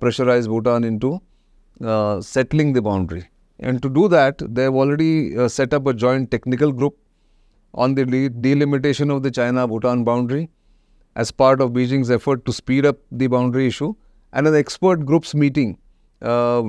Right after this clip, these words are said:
was held in, uh, Beijing in August, which has, uh, taken the, uh, process forward. And one of the important, uh, persons who attends,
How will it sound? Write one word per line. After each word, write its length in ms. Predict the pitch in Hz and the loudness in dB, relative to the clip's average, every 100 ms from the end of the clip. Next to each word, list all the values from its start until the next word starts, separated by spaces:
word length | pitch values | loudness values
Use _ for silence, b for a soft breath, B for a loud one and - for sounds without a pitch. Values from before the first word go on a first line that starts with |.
| - - | -6 -6
was 300 | 120 127 110 | 0 0 2
held 260 | 135 147 | 2 2
in, 300 | 147 139 127 | 2 0 0
uh, 220 | 120 113 | 0 0
Beijing 380 | 107 120 120 123 | 0 -2 0 0
in 100 | 117 | 0
August, 420 | 107 113 131 - | 0 0 -2 -2
which 200 | 117 113 | -2 0
has, 340 | 120 110 - 110 | 0 -2 -4 -2
uh, 240 | 110 101 92 | 0 0 0
taken 340 | 117 110 123 | 0 2 0
the, 420 | 120 120 110 101 82 | 2 2 2 0 0
uh, 320 | 98 95 90 - - | 0 -2 -4 -10 -10
process 360 | - 110 123 - | -6 0 0 0
forward. 480 | - 127 107 76 - _ _ _ _ - | 2 2 2 -2 -10 _ _ _ _ -4
And 180 | 123 | 0
one 140 | 123 147 | 2 2
of 100 | 156 | 2
the 120 | 151 | 2
important, 640 | 131 117 151 151 170 139 _ | 2 2 2 2 0 -2 _
uh, 460 | 127 123 117 110 98 - - - _ _ | 0 2 2 0 -2 -6 -14 -20 _ _
persons 520 | 127 131 - 143 139 127 | 0 0 2 0 0 0
who 200 | 135 120 | 0 0
attends, 600 | 113 139 139 - - | 2 0 0 -4 -10